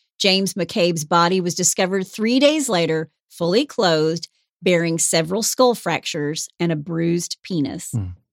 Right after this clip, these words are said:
Speaker 1: After they dumped the body, Bill and Greg spent the money that they stole from James's wallet for lunch. One day after Charles Miranda and James McCabe's murder, Bill is arrested for violating the conditions of his parole.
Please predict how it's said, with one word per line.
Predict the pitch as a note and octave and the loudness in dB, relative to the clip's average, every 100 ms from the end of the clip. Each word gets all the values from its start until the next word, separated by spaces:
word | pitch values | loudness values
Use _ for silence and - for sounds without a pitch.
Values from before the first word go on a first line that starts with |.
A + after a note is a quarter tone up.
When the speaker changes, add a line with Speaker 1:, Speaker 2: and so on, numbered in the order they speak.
| _ _ - | _ _ -2
Speaker 1:
After | G#3 A3+ C#4+ | 0 0 2
they | C#4 C#4+ | 2 4
dumped | A#3+ A#3+ A#3+ | 2 0 -2
the | |
body, | G3 F3 E3+ F3+ F#3+ F3+ | 0 0 0 -2 -4 0
Bill | F#3+ F#3 | 2 2
and | G#3+ A#3+ | 2 -2
Greg | F#3 F3 F3+ | 0 0 0
spent | - - B3 D4 D#4 | -4 0 2 4 4
the | C#4+ | 4
money | B3+ B3 B3+ | 4 2 0
that | G#3+ G3+ - | 0 0 0
they | G3+ | -2
stole | - - B3+ A#3+ A3+ F3+ F#3+ | -2 0 2 4 6 4 2
from | - F#3+ G3 E3+ - | 0 -2 -2 -4 -2
James's | G#3 G3+ A3 A#3 B3+ A3+ | 0 2 2 0 -2 -2
wallet | E3 F#3 A3 A#3+ D#3+ C#3 - | -2 0 2 2 2 0 -2
for | - F3+ | -2 0
lunch. | E3+ G3 G#3+ B2+ - - - _ _ _ _ _ _ _ | 0 0 0 -2 -6 -10 -12 _ _ _ _ _ _ _
One | F#3+ G3+ A3 B3 | -4 0 2 2
day | A3+ G#3 A#3 | 2 2 2
after | - F#3+ F3+ | 0 -6 -6
Charles | E3+ F#3 D#3+ E3 | -4 -2 0 -2
Miranda | F3 D#3+ G3 A3+ A#3+ A#3+ - | -4 0 0 2 2 2 0
and | F3 | -2
James | D#3 D#3+ E3 D3+ | -2 -2 -4 -6
McCabe's | D#3+ D3 F3 D#3 D#3 | -8 -6 -4 -4 -4
murder, | F3 F#3+ G3 G3+ _ _ F3+ | -2 0 -2 -4 _ _ 0
Bill | G#3+ D#4 F#4 | 4 4 4
is | B3+ A3+ | 2 0
arrested | A3 G3 G3+ - D4+ - | 2 2 2 0 -6 -2
for | A#3 G#3 | 0 0
violating | E3 G3 C#4 F4 E4+ D#4 C#4 | 2 2 2 2 2 2 2
the | A3+ | 2
conditions | A3+ F#3 F#3 - F#3 F3 | 0 2 2 2 0 -4
of | D#3 | -4
his | D#3+ D3+ | -6 -8
parole. | - E3+ F#3+ A#3 B3 B3+ | -6 -2 2 2 2 0